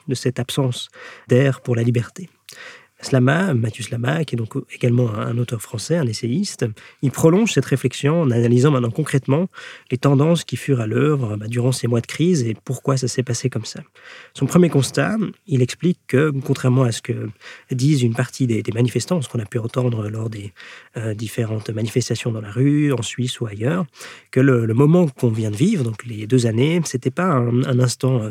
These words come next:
dictatorial ou autoritaire, mais plutôt, euh,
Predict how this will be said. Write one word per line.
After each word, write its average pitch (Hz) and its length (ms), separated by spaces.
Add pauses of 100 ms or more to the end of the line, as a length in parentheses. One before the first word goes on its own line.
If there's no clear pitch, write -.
(140)
dictatorial 117 800
ou 107 100
autoritaire, 123 600 (320)
mais 131 120
plutôt, 175 680 (160)
euh, 117 140